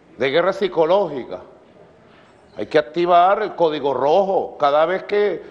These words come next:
hay que activarlo. Él es un prófugo de la justicia venezolana y colombiana también. Graves acusaciones pesan sobre este delincuente, J J Rendón,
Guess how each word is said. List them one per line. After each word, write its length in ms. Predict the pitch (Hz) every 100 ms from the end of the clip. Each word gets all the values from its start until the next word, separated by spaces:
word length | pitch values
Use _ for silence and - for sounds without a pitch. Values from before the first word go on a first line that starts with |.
| - -
hay 140 | 135
que 100 | 139
activarlo. 720 | 175 - 185 175 196 185 123 107
Él 60 | 139
es 60 |
un 140 | 170 170
prófugo 480 | 175 196 196 233 233
de 60 |
la 80 | 190
justicia 500 | 175 180 214 208 226
venezolana 680 | 208 185 147 135 151 143 95 - - - - _ _ _ _
y 140 | 151 160
colombiana 720 | 156 139 135 135 156 151 131
también. 580 | 117 110 120 117 92 - - - _ _ _ _ _ _ _ _ _ _ _ _ _ _ _ _ -
Graves 400 | 135 147 156 175
acusaciones 680 | 180 175 165 160 170 175 170
pesan 420 | - 185 196 180
sobre 300 | 180 160 156
este 180 | 156 180
delincuente, 640 | 147 131 160 160 135 95
J 240 | 95 123 123
J 280 | 123 123 123
Rendón, 460 | 104 101 107 90